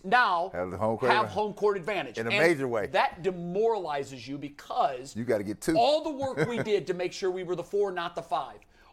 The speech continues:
Speaker 1: all the energy we expelled, gone in forty-eight minutes.
Speaker 2: Gotta get the two.
Speaker 1: You've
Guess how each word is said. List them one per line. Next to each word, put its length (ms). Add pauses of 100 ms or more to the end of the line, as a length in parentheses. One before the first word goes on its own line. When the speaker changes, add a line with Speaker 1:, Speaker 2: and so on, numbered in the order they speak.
Speaker 1:
all 300
the 140
energy 320
we 180
expelled, 560 (520)
gone 220
in 100
forty-eight 440
minutes. 300
Speaker 2:
Gotta 180
get 140
the 60
two. 220 (480)
Speaker 1:
You've 240